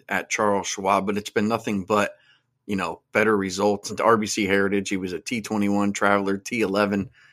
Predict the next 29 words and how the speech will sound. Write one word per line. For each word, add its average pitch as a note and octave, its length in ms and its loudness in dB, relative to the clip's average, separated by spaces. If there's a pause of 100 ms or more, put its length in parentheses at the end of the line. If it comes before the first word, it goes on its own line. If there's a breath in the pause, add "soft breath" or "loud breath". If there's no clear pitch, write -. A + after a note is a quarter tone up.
(160 soft breath)
and G2+ 120 -2
then F#2+ 140 -4
the F2 80 -6
Rocket F#2+ 380 0
Mortgage, G2+ 600 0 (500)
he G2+ 120 -4
was F2+ 220 -6
T G2+ 260 -6
twenty-one F2+ 640 -6
as E2+ 160 -8
well. F2+ 220 -2
So G2+ 120 -4
he A2+ 120 2
was D#3 160 4
on A2 160 4
a F#2 60 -2
run. G#2 340 2 (340 soft breath)
And C3 80 -4
then C#3+ 80 4
last C#3+ 260 4
week, A#2+ 140 -6
Uncle A2 240 -2
Dave, A2 300 4
Redmond G#2 360 4
goes G2+ 200 2
out G2 180 2
to G#2 80 -2
the F#2 80 -4
Memorial. G2 540 0